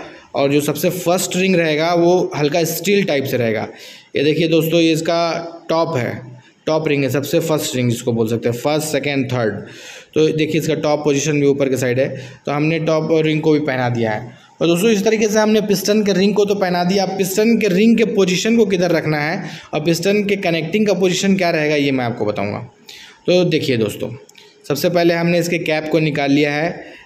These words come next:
Then इसके गजन pin में थोड़ा सा ऑयल डाल लेते हैं हम। ये piston, ये normally है, सारे piston में ऐसे डालना रहता है। Then piston ring के ऊपर भी थोड़ा ऑयल डाल लेना चाहिए, डालना ही चाहिए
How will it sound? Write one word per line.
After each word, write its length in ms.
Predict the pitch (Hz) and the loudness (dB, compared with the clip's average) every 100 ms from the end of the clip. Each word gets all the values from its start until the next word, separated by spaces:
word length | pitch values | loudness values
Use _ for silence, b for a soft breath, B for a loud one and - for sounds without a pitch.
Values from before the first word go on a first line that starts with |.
| - | -6
Then 180 | 156 156 | -2 0
इसके 300 | 156 156 175 | 0 -2 -2
गजन 380 | 147 143 175 185 | 0 0 0 0
pin 220 | 180 170 | 0 0
में 200 | 175 170 | 0 2
थोड़ा 200 | 160 165 | 2 2
सा 120 | 160 | 0
ऑयल 400 | 147 127 156 165 | 0 0 2 2
डाल 160 | 160 151 | 2 2
लेते 260 | 139 151 | 0 0
हैं 200 | 156 147 | 0 0
हम। 300 | 127 135 - B B B B | -2 -4 -6 B B B B
ये 60 | 147 | -2
piston, 380 | 147 147 175 175 175 170 147 | 0 0 0 0 0 -2 -2
ये 140 | 156 170 | 0 2
normally 360 | 160 156 160 180 | 2 2 2 2
है, 200 | 190 180 | 2 2
सारे 260 | 175 151 160 | 2 0 0
piston 320 | 160 160 160 | 0 0 0
में 140 | 156 | 0
ऐसे 180 | 147 147 | 0 0
डालना 280 | 139 135 135 | 0 0 0
रहता 240 | 127 123 | -2 -2
है। 160 | 131 165 B B B - | -4 -6 B B B -6
Then 260 | 151 160 | -2 0
piston 440 | 156 156 185 175 170 | 0 0 0 0 2
ring 260 | 147 175 | 2 2
के 100 | 175 | 2
ऊपर 300 | 170 160 175 | 4 4 2
भी 120 | 170 170 | 2 2
थोड़ा 200 | 165 160 | 2 2
ऑयल 560 | 127 143 156 156 143 113 | 2 2 2 2 2 -2
डाल 240 | 147 151 156 | -2 0 0
लेना 240 | 147 143 | 0 -2
चाहिए, 480 | 131 127 139 160 - B B B B - | 0 0 0 0 -6 B B B B -4
डालना 320 | 139 147 156 | 0 2 2
ही 120 | 180 | 2
चाहिए 360 | 165 147 151 | 2 2 2